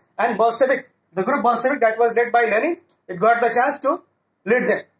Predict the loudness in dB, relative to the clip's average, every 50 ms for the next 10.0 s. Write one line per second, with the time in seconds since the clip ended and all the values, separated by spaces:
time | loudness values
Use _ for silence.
0 | _ _ _ _ _ _ _ _ _ _ _ _ _ _ _ _ _ _ _ 0
1 | 2 2 4 4 4 4 2 -2 -6 _ _ _ _ -2 0 2 2 2 2 2
2 | 0 0 0 -2 -8 _ -2 -2 0 0 0 -2 0 0 0 0 0 -2 -6 _
3 | _ _ _ _ _ _ _ _ _ _ _ _ _ _ _ _ _ _ _ -2
4 | 2 2 4 4 4 2 2 2 2 0 0 0 0 0 0 -2 -4 -8 _ _
5 | _ _ _ _ _ 0 0 0 0 0 -6 _ _ _ _ _ _ _ _ _
6 | _ _ _ _ _ _ _ _ _ _ _ _ _ _ _ _ _ _ _ _
7 | _ _ _ _ _ _ _ _ _ _ _ _ _ _ _ 0 2 2 2 2
8 | 2 2 2 2 0 0 2 2 2 2 -2 -6 _ _ _ -2 0 0 0 0
9 | 0 2 2 2 2 2 0 0 0 -2 -4 -2 -2 -2 0 0 0 -2 -2 -4